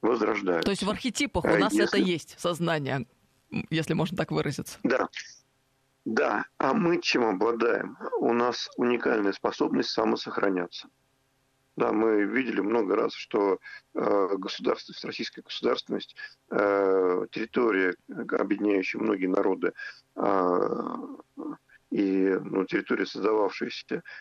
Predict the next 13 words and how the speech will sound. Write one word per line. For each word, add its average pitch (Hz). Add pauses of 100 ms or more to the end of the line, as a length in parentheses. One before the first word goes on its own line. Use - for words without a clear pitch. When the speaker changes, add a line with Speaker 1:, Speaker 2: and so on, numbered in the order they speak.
(100)
Speaker 1:
веками, -
да, 110
иногда 113
бывало, 101
что - (280)
вот 107
всё -
уже, 92 (260)
да. 104 (500)
Э, 101
помните, 117
как -
у, 92